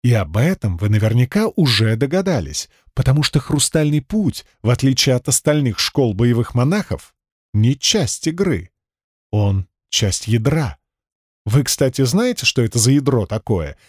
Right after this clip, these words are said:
Чем занимались военные до того, как передали Артер в Н Джи Джи?»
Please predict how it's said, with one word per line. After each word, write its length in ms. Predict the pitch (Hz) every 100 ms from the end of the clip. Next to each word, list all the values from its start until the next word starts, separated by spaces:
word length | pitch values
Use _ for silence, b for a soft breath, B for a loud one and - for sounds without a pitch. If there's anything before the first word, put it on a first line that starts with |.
| b
Чем 260 | - 208 139
занимались 540 | 127 139 143 123 -
военные 480 | 123 151 226 175 127
до 280 | 104 156 151
того, 300 | 120 120 196
как 240 | 139 -
передали 480 | - 151 120 117 110 -
Артер 380 | 165 - 196
в 80 | 123
Н 100 | 123
Джи 140 | 117 165
Джи?» 320 | 156 110